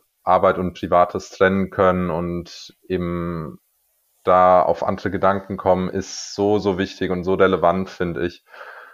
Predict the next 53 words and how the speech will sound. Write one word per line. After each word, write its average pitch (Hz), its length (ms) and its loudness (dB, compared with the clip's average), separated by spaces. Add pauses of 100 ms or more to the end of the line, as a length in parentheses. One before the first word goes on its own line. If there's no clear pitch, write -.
(160)
Deswegen, 92 400 2
und 98 100 -2
es 95 120 -2
müssen 131 180 2
ja 104 60 6
nicht - 160 -2
viele, 98 240 -2
es 73 200 -2
mü-, 110 140 -6
ich - 160 -12
brauche 104 220 4
jetzt - 120 -6
keine 104 220 0
fünfzig - 440 -8
Freunde, 95 440 4
aber 85 240 2
wenn 92 100 0
ich 92 200 -4
meine 90 240 -2
zwei, 92 260 2
drei 90 200 4
Leute 95 420 2
hab, 92 220 2 (300)
wo 95 140 -2
ich - 140 -6
weiß, - 640 0 (140)
„Hey, 95 580 2 (380)
ich - 140 -6
hatte - 160 0
einen 98 100 -4
blöden 98 320 2
Tag, 98 340 2
so 92 160 -4
können 92 220 -2
wir 87 100 -2
bitte 90 220 0
einfach 87 560 2 (600)
eine 98 100 0
Runde 98 200 2
spazieren 107 560 0
gehen 98 220 2
oder 87 180 2
was 87 180 0
zusammen 92 360 0
kochen“, 101 320 0
dass 90 140 0
ich - 40 -2
auf - 140 0
andere 92 280 -2
Gedanken 90 460 -2
komme, 90 340 -2
ist - 200 -14
wirklich 92 440 -6